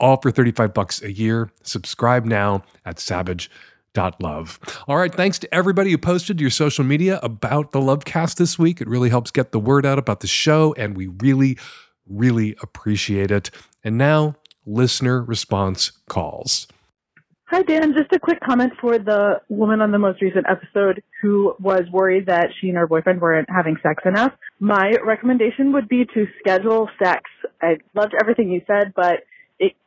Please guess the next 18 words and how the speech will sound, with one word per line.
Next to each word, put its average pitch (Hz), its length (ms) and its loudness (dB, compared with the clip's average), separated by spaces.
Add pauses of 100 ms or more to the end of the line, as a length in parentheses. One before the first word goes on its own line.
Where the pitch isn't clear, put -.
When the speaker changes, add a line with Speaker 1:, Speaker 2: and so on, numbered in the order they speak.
Speaker 2:
it 196 160 0
can 208 320 0
also 214 340 2
be 196 160 -2
a 180 80 4
really 190 380 0
great 185 480 -2
way 180 420 0 (120)
to 196 120 -2 (200)
get 170 180 0
rid 175 140 0
of 190 100 -8
a 190 60 0
lot 156 240 4
of 170 100 -2
that 165 140 2
anxiety, 170 600 0
because 202 300 -2